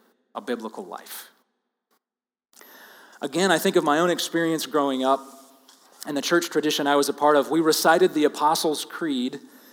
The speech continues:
every Sunday. Many of you are probably familiar with the Apostles' Creed. It's an ancient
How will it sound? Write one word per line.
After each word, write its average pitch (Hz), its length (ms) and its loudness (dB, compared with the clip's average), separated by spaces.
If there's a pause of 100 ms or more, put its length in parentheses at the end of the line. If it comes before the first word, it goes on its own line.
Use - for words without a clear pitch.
(240)
every 165 320 2
Sunday. 151 440 0
Many 165 220 0
of 156 100 0
you 160 100 4
are 139 60 2
probably 170 360 2
familiar 156 500 0
with 139 180 0
the 139 100 0
Apostles' 139 500 0
Creed. 147 320 2
It's 143 140 0
an 113 220 -10
ancient 180 520 -2